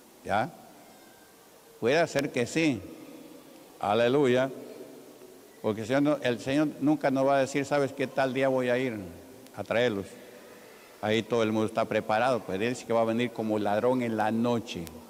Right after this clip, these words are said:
ya que está vigilando, que está cuidando su casa. Así va a venir Jesucristo a arrebatar. Él no va a decir, "Tal día voy a ir".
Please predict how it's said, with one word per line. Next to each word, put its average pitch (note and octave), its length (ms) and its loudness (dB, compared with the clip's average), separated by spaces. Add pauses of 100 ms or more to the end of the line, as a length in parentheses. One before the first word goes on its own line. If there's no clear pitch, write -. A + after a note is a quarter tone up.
(840)
ya G2+ 140 0
que - 80 -8
está A#2+ 240 -2
vigilando, A2 840 0 (720)
que - 60 -12
está A2+ 200 -4
cuidando A#2+ 500 -2
su A#2 220 -4
casa. A2 400 0 (1080)
Así - 220 -2
va B2+ 100 4
a - 20 4
venir A#2+ 180 2
Jesucristo A2+ 520 0
a A2 40 2
arrebatar. G#2+ 640 0 (720)
Él A2+ 120 -2
no B2+ 80 2
va C3+ 80 4
a - 20 4
decir, B2 260 0
"Tal A#2+ 240 2
día A#2+ 140 2
voy A#2+ 200 4
a G#2+ 120 4
ir". B2 180 0